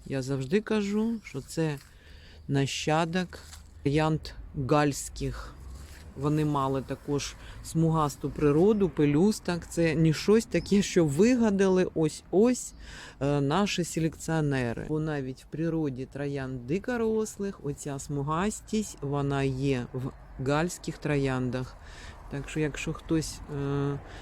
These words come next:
вважає, що це якийсь бздик селекціонерів, е, ось такі, е, випускати, виводити троянди смугасті, ніт, ніт, ніт.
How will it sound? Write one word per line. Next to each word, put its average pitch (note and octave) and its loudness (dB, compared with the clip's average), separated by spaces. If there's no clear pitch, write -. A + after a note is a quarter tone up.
вважає, D3+ 2
що D3+ -4
це D#3 -2
якийсь D3+ 0
бздик D3 0
селекціонерів, E3 2
е, D3 -4
ось D3 -2
такі, D3+ -2
е, D3 0
випускати, D3 2
виводити D3 2
троянди C#3 0
смугасті, G#3+ 0
ніт, G#3+ 4
ніт, E3+ -2
ніт. D3 -4